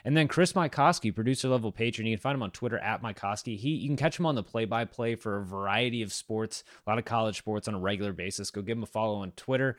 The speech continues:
Uh, see what games he's gonna be calling this weekend or anytime soon. He does, does a lot of sports. So, um, that is, you know, that's just a,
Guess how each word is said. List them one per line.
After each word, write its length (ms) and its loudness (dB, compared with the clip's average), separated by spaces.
Uh, 200 -2
see 220 -2
what 180 2
games 300 0
he's 120 -8
gonna 140 -6
be 120 -8
calling 300 -6
this 180 -10
weekend 280 -8
or 80 -6
anytime 380 -8
soon. 320 -10
He 140 -12
does, 260 -6
does 320 -8
a 80 -8
lot 180 -2
of 60 -6
sports. 400 -6
So, 240 -6
um, 380 -6
that 240 4
is, 340 0
you 100 -2
know, 120 -4
that's 240 2
just 180 -2
a, 580 -2